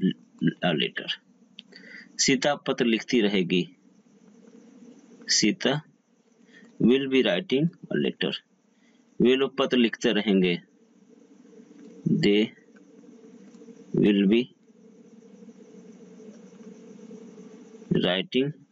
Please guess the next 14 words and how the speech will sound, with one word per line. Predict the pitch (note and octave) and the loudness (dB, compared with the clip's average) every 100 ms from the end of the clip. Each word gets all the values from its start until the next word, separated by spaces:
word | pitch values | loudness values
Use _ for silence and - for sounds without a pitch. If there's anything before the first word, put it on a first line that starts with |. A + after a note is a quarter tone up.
| _ _ _ _ _ _ _ - - F#2+ F#2+ | _ _ _ _ _ _ _ -10 0 2 2
letters। | G2+ F2+ - - - - - - _ _ _ _ _ - _ - - - | 2 0 -6 -4 -4 -2 -4 -6 _ _ _ _ _ -20 _ -20 -10 -2
लेटर्स | G#2 A2+ C3 | -2 0 -2
क्यों? | - E3+ | 0 0
क्योंकि | G3+ C3 - | 0 -2 0
वे | G#2 A2 | 2 4
लोग | G#2+ G2+ A2+ | 2 0 0
हैं। | E3+ - - - - - - | -4 -6 -20 -20 -20 -20 -2
मैं | - B2+ | 2 2
पत्र | C3+ C#3+ C3 | 0 -4 0
लिखता | B2+ - C3+ | 0 0 -2
रहूंगा | B2 B2 A#2 | 0 2 2
तो | A#2 | 0
क्या | A2+ A#2 | 0 0
होगा? | A#2 B2 D#3 | 0 0 -2